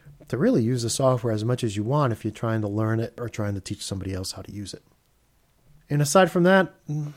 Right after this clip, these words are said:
I don't know of any other ways to get free software, but that's a pretty good list, and I hope you find that helpful. If you look at this episode's blog post, I've included links to the automation blog and the articles that have links to all of these websites I've just mentioned.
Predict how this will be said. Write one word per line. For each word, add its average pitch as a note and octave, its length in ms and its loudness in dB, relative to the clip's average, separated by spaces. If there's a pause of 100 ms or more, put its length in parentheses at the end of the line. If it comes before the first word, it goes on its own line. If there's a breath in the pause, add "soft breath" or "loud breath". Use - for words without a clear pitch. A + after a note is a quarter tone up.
(160)
I E3+ 100 -2
don't G3 140 2
know F#3+ 100 6
of F3 80 6
any F3+ 140 6
other F3 120 8
ways E3+ 260 8
to C3+ 60 0
get B2+ 120 0
free C#3 200 0
software, D#3+ 440 4
but B2+ 80 2
that's G#3+ 180 4
a F3+ 60 0
pretty F#3 240 4
good D#3+ 180 6
list, F#3+ 260 6
and C3+ 80 0
I B2 80 2
hope D#3+ 200 0
you E3 80 0
find D#3 280 2
that C3+ 140 2
helpful. C#3 480 2 (480 soft breath)
If F3 220 0
you A3 80 4
look G3+ 160 4
at E3+ 80 -2
this E3+ 200 0
episode's E3 420 0
blog D3 420 0
post, C3 420 2 (240 soft breath)
I've B2 140 -2
included C#3+ 420 2
links D3 640 2
to - 100 -8
the A#2 160 0
automation F3 540 2
blog B2+ 460 0 (340 soft breath)
and A#2+ 180 0
the A#2+ 80 2
articles C#3+ 500 2
that A#2 120 0
have A#2+ 180 -2
links D3 360 4
to - 80 -6
all C#3+ 260 2
of D#3 100 0
these D#3+ 200 -2
websites C#3+ 420 0
I've C3 120 -2
just C3 240 -4
mentioned. C3 460 0